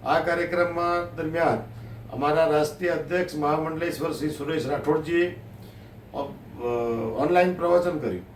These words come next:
અને પ્રવચનની અંદર ખૂબ આશીર્વચન આપ્યા છે. એક આ પ્રવચન દ્વારા આજે અમારા ઈડરના પનોતા પુત્ર અને યુવાન શ્રી કિરણભાઈ પરમારની રાષ્ટ્રીય ટીમમાં મંત્રી તરીકેની એમને જાહેરાત કરી.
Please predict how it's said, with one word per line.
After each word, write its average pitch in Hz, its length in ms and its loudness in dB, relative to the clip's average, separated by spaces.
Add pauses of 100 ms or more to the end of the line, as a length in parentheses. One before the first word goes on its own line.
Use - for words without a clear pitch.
(400)
અને 135 160 -6
પ્રવચનની 170 600 0
અંદર 170 360 0
ખૂબ 170 220 0
આશીર્વચન 175 560 0
આપ્યા 175 280 2
છે. 180 140 -4 (460)
એક 175 240 -2
આ 175 60 2
પ્રવચન 165 560 0
દ્વારા 165 220 4
આજે 156 580 0 (380)
અમારા 147 200 0
ઈડરના 180 420 2
પનોતા 170 420 -2
પુત્ર 156 280 -6 (680)
અને 151 140 0
યુવાન 170 420 4 (760)
શ્રી 165 180 0
કિરણભાઈ 170 500 -2
પરમારની 170 600 0 (500)
રાષ્ટ્રીય 202 440 2
ટીમમાં 175 680 -2
મંત્રી 170 360 -2
તરીકેની 175 400 0
એમને 160 180 -4
જાહેરાત 151 480 2
કરી. 110 220 -4